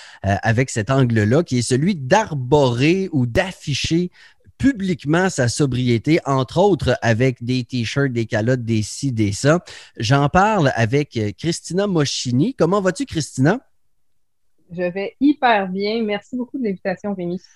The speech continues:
Speaker 1: Ça fait plaisir. Je, j'ai, j'ai pensé à toi parce que, bon, moi, évidemment, de la merch, j'en ai fait avec Wassobre. Euh, il y a des calottes en circulation en masse, des t-shirts.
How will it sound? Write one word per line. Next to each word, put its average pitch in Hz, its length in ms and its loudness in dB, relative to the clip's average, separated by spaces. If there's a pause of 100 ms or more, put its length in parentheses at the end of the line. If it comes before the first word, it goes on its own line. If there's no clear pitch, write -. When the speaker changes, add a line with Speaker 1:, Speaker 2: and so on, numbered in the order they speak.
(160)
Speaker 1:
Ça 110 240 -4
fait 151 240 -4
plaisir. 113 720 -2
Je, 104 220 -4
j'ai, 113 240 -6
j'ai 123 140 -2
pensé 139 340 -6
à 202 80 -2
toi 202 180 -2
parce 117 200 -4
que, 131 80 -2
bon, 131 180 0
moi, 160 160 2
évidemment, 135 400 0
de 139 60 -2
la 117 160 0
merch, 143 500 -2
j'en 113 340 0
ai 123 180 2
fait 147 320 -2
avec 107 340 -2
Wassobre. 123 760 -2 (280)
Euh, 98 100 0
il 104 80 0
y - 20 0
a 107 40 0
des 107 120 -4
calottes 120 320 -4
en 123 80 2
circulation 110 540 -6
en 110 140 -2
masse, 139 260 0
des 113 160 -2
t-shirts. 139 600 -4